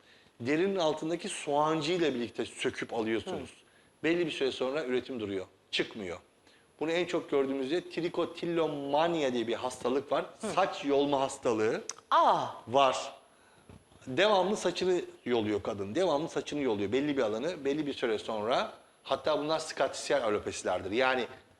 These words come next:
Speaker 1: iz bırakan, orada fibrotik doku oluşturan, bir daha saç kökü,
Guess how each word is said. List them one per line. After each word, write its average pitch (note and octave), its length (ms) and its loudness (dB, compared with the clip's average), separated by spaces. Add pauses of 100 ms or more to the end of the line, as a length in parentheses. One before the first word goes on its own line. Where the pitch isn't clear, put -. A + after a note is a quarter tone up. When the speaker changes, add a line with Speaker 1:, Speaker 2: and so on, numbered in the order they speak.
(100)
Speaker 1:
iz E3 260 2
bırakan, G#2+ 460 0
orada C#3+ 300 2
fibrotik D#3 600 -4
doku D3+ 220 0
oluşturan, A2+ 600 -2
bir E3 220 0
daha D#3 160 -2
saç D3+ 280 -8
kökü, D#3+ 360 -2